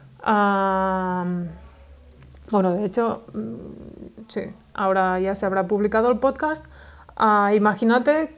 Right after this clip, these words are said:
que tú puedes, de esta papeleta, mm, que puedes comprar para la lotería de Navidad, imagínate que en la lotería hay diez millones de papeletas.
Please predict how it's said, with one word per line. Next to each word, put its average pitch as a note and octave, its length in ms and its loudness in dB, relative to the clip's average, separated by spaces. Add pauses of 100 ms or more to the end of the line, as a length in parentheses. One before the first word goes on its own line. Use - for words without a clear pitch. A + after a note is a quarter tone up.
que A#3 160 4
tú A3 280 -2
puedes, G#3+ 460 2
de G3+ 180 2
esta G3 280 -2
papeleta, G#3 880 0
mm, - 1040 -12
que G#3 100 4
puedes G3 240 2
comprar G#3+ 360 2
para F#3 220 2
la F3 100 2
lotería F#3+ 500 2
de A#3 80 2
Navidad, C#4+ 420 0
imagínate G#3 880 0 (340)
que G#3+ 80 2
en F#3+ 60 0
la F#3+ 100 2
lotería A#3+ 680 4
hay A#3+ 920 0 (1120)
diez B3+ 360 0
millones A3+ 460 4
de G#3+ 80 4
papeletas. F3 720 0